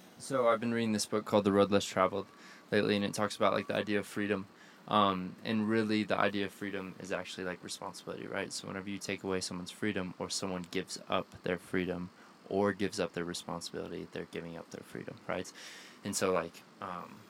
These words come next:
whenever someone, like, gives up their responsibility for their actions, they're actually giving up their freedom in a way, right? And, um, ah,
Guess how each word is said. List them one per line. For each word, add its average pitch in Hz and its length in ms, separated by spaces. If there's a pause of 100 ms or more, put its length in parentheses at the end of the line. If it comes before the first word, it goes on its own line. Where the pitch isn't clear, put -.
whenever 107 300
someone, 98 300
like, 90 160
gives 101 200
up 90 140
their 92 100
responsibility 90 640
for 92 160
their 85 120
actions, 87 420
they're 85 120
actually 85 340
giving 85 300
up - 120 (180)
their - 120 (120)
freedom - 260 (160)
in - 80
a 90 60
way, - 160 (140)
right? 95 280 (840)
And, 101 340 (760)
um, 101 420 (1300)
ah, - 260